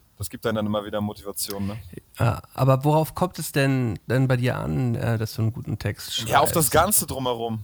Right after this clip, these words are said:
Speaker 1: Also ich hab halt so meine Momente, wo ich dann irgendwie, ja, einen geilen Moment einfange und dann einfach schreibe. Und dann aber ja, keine Ahnung, ich kann halt nicht zu Hause aufnehmen. Und das dann wieder so im Studio zu übertragen und irgendwo hinzufahren und jetzt auf Knopfdruck und so,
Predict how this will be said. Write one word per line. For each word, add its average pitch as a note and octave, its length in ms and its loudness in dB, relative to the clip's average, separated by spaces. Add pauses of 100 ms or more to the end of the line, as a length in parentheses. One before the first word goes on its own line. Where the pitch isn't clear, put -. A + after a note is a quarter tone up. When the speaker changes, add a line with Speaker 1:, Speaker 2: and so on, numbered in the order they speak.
Speaker 1:
Also A#2 300 -4
ich A#2+ 220 -6
hab C#3 220 0
halt D#3 160 0
so C#3+ 140 -6
meine C#3+ 220 0
Momente, D3 440 -2
wo C#3 120 -6
ich C#3 80 -8
dann C3+ 200 0
irgendwie, B2+ 480 -8 (360)
ja, A#2+ 180 0
einen C3+ 100 0
geilen C#3 200 2
Moment C3+ 260 -2
einfange C3+ 380 -2
und A#2+ 80 -4
dann B2 100 0
einfach A#2 200 -6
schreibe. D3+ 480 -2 (600)
Und A#2 520 -4 (200)
dann B2+ 220 2
aber B2 520 4 (400)
ja, G#2 300 0
keine A#2 240 6
Ahnung, B2 160 -8
ich A2+ 160 -14
kann C#3+ 160 -2
halt C3+ 80 2
nicht C3+ 140 -8
zu C3+ 120 -6
Hause C3 220 0
aufnehmen. G2+ 560 -6
Und G#2 160 -10
das A#2+ 200 2
dann B2 180 -2
wieder A#2+ 180 -2
so A2+ 240 -4
im G#2 80 -8
Studio B2+ 380 -8
zu - 160 -8
übertragen B2 500 2
und A#2 80 -4
irgendwo A2+ 260 -8
hinzufahren A2+ 600 -4
und G2+ 80 -6
jetzt G#2 160 -10
auf G#2+ 100 -16
Knopfdruck - 480 -12
und G2+ 120 -14
so, G#2+ 180 -8